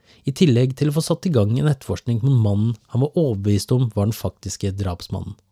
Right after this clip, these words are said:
Og det leder meg til den siste teorien, nemlig Terry Hobbs. Nå har jeg fortalt mye om Terry og hans bevegelse på drapsdagen. Eh, nå skal det sies at det er mange indisier mot,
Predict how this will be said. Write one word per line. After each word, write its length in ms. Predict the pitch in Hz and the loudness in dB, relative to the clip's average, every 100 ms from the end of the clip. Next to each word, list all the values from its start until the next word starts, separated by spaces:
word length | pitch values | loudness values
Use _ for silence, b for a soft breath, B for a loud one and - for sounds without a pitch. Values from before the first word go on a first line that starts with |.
| _ _ _ _ _ B B B B B B | _ _ _ _ _ B B B B B B
Og 120 | 147 | 2
det 140 | 147 160 | 6 6
leder 280 | 160 113 101 | 6 4 2
meg 160 | 104 107 | 0 0
til 200 | 101 98 | 0 0
den 140 | 117 131 | 0 0
siste 320 | 165 - - | -2 -4 -6
teorien, 500 | 101 117 113 104 104 104 b b - | 0 2 4 2 0 -4 b b 2
nemlig 380 | 156 131 135 139 - | 4 6 4 2 -2
Terry 300 | 101 101 101 - | 0 0 -2 -2
Hobbs. 420 | 98 98 - - _ _ _ _ _ _ _ | -2 -2 -10 -12 _ _ _ _ _ _ _
Nå 100 | - | 2
har 80 | 143 | 4
jeg 60 | - | 4
fortalt 260 | 151 151 160 | 4 4 4
mye 180 | 120 113 | 4 4
om 80 | 127 | 2
Terry 340 | 107 101 107 110 | 2 2 2 2
og 300 | 104 101 95 | 0 -2 0
hans 180 | 98 - | -4 -2
bevegelse 520 | 113 104 98 98 123 | 0 0 0 -4 -4
på 100 | 107 107 | -2 0
drapsdagen. 680 | 98 98 - 101 107 135 127 B B B B - | -2 -4 -4 -2 0 0 -2 B B B B 0
Eh, 220 | 135 131 | 2 4
nå 160 | 135 131 | 2 -2
skal 260 | - 104 110 | 0 0 0
det 120 | 135 | 0
sies 340 | - 113 104 - | 0 0 0 -6
at 140 | - - | -16 -6
det 120 | 101 | -2
er 120 | 101 | 0
mange 280 | 117 123 107 | 2 2 2
indisier 560 | 120 117 101 - 110 113 | 2 2 0 0 0 0
mot, 300 | 107 104 107 | 0 0 -2